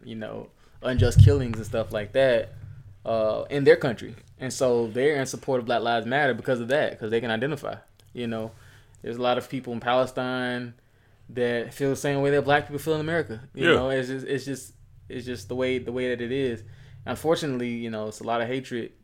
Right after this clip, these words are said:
Speaker 1: wherever you go, you know, either for this reason or that reason.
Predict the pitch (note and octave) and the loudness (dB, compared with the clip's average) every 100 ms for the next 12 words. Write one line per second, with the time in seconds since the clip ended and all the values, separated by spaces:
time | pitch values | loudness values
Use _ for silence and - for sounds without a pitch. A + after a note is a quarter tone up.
0 | _ _ A#2 A#2+ C#3 B2 A#2 A2+ G#2+ G#2+ | _ _ -4 0 0 -2 -4 -4 -4 -6
1 | - _ _ - A#2+ A2 G#2 G#2+ - _ | -14 _ _ -14 -10 -8 -6 -8 -10 _
2 | _ _ A#2+ A#2 A#2+ A2+ A#2+ B2+ B2 A#2 | _ _ -12 -12 -10 -6 -6 -4 -4 -4
3 | A2+ B2 A#2 A2+ A2 G#2+ | -2 0 0 -4 -8 -12